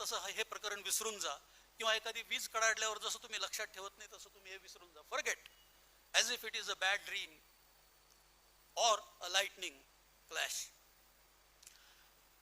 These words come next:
आता तुम्ही बहुजनांच्या नावानं जेव्हा सत्तेत येता, तेव्हा आपली जबाबदारी अशी असते की यांना तुम्ही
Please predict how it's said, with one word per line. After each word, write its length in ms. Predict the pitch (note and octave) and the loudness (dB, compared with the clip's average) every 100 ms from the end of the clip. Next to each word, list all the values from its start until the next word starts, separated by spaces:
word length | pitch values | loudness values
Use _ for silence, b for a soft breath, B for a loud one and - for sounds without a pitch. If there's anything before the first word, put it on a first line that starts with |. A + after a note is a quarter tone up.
| - - - - - - - - - | -20 -20 -20 -20 -20 -20 -20 -20 -6
आता 160 | - E5+ | 0 0
तुम्ही 280 | E4 E4 E4 | 0 -4 -2
बहुजनांच्या 840 | A3 G#3 A#3+ C4 C#4+ D#4 D#4+ D#4 | 0 2 4 4 6 2 4 4
नावानं 460 | C4+ G#3 A3+ C4 D4+ | 6 2 4 4 2
जेव्हा 280 | C4+ B3 C4+ | 2 0 0
सत्तेत 360 | A#3 - A3 - | -2 -4 -8 -6
येता, 440 | E3+ D#3+ C3+ C#3+ - - | -8 -8 -8 -10 -14 -4
तेव्हा 240 | G#3+ B3+ | 0 0
आपली 320 | C4+ A#3 A3 A3+ | -2 -6 -8 -4
जबाबदारी 500 | F#3 G3 G#3 G#3 G3 | -2 -2 -2 -6 -4
अशी 240 | E3+ G#3+ | -6 -6
असते 340 | E3 - D3+ | -4 -4 -6
की 320 | G3 C4 C4 F#3+ | -10 -10 -8 -8
यांना 260 | F3+ A3+ | -4 -4
तुम्ही 380 | B3+ G3 G3 C4+ | -4 -8 -6 -6